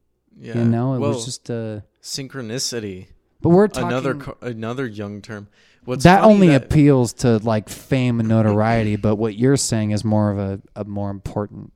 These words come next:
Speaker 2: aspect to it, you know?
Speaker 1: I'm just c-, tr-, kind of trying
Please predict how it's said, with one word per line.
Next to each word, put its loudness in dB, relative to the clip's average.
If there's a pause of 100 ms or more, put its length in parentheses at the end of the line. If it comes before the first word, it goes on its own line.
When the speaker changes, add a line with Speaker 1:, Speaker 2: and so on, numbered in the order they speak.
Speaker 2:
aspect -14
to -10
it, -14 (440)
you -6
know? -4
Speaker 1:
I'm -8
just -12
c-, -18
tr-, -18 (240)
kind -12
of -16
trying -12